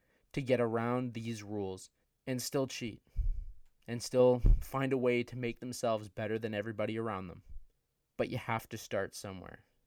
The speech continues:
And maybe removing Bud Selig as commissioner of the league is a, another place to start. But these are just all ideas. These are just my ideas.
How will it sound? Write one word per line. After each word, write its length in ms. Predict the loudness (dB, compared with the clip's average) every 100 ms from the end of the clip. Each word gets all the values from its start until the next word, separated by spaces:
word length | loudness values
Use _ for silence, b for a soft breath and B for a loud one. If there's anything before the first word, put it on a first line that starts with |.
| -10
And 160 | -4 2
maybe 300 | 2 4 2
removing 500 | 2 4 2 2 0
Bud 260 | 0 0
Selig 460 | 0 0 2 0 0
as 220 | -2 -4
commissioner 520 | -8 -4 -4 -4 -6
of 120 | -6
the 80 | -4
league 340 | -2 -2 -4 -8
is 200 | -8 -6
a, 60 | -8 _ _ _ _ _ -10
another 300 | -2 0 0
place 260 | 0 -2 -2
to 100 | -4
start. 340 | -2 0 0 -4 _ _ _ _ _ _ 4
But 300 | 4 4 2
these 260 | 4 4
are 100 | 4
just 320 | 4 2 2 0
all 300 | 4 6 6
ideas. 640 | 6 0 -4 -8 -8 -6
These 180 | -6 -6
are 80 | -6
just 220 | -6 -4
my 260 | -2 0
ideas. 560 | 0 -2 -4 -4 -6